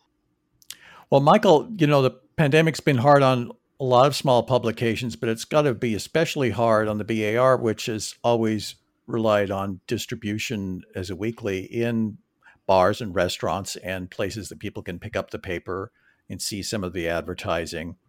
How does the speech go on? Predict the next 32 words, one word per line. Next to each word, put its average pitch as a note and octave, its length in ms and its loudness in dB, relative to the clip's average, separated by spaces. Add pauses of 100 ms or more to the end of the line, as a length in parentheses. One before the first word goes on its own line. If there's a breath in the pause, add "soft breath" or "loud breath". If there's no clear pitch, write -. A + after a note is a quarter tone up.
(440)
Advertising G#2 560 -2
has E2+ 160 -10
never G2+ 220 -4
done F2+ 240 -4
well F2+ 300 -4
in F2 100 -8
the F2 80 -10
digital E2+ 460 -10
space. D2+ 640 -6 (520)
So A2+ 500 -2
how D3 280 2
have D#3 160 0
you C#3 120 -2
been C3 180 0
able B2 280 -2
to A2+ 560 -4 (1000)
keep C#3 240 -6
going A2 480 0
during A2 280 -2
this G2 200 -6
whole A#2 580 -4
year B2 500 -2
and G#2 160 -2
now G#2+ 440 0 (260)
going A2 260 -2
on G2+ 180 -6
to - 60 -18
fifteen G#2+ 500 -8
months B2+ 280 -4
or G2+ 100 -6
so F2+ 500 -4
of, F2+ 360 -8